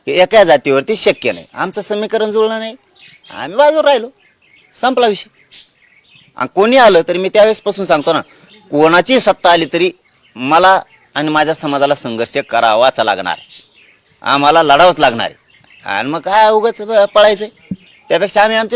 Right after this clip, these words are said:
तयारी सुरू केलेली मराठ्यांनी. हे बघा, कोणी काय, अ, काय म्हणतात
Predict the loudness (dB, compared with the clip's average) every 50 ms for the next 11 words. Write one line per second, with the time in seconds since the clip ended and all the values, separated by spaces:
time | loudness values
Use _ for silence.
0 | 0 2 4 4 4 4 2 -4 -8 -8 -6 -4 -4 -2 0 0 -2 -2 -6 -10
1 | _ -20 -20 -20 _ _ -8 -4 -2 -2 -2 -2 -2 -8 -10 -10 -12 -16 _ _
2 | _ _ _ _ -8 -2 0 0 0 0 -4 _ _ -6 -4 -2 -2 -2 -2 -4
3 | 0 2 4 4 6 4 2 0 _ _ -20 -20 -20 _ -10 -4 -2 0 0 2
4 | 2 2 2 2 2 0 -2 -2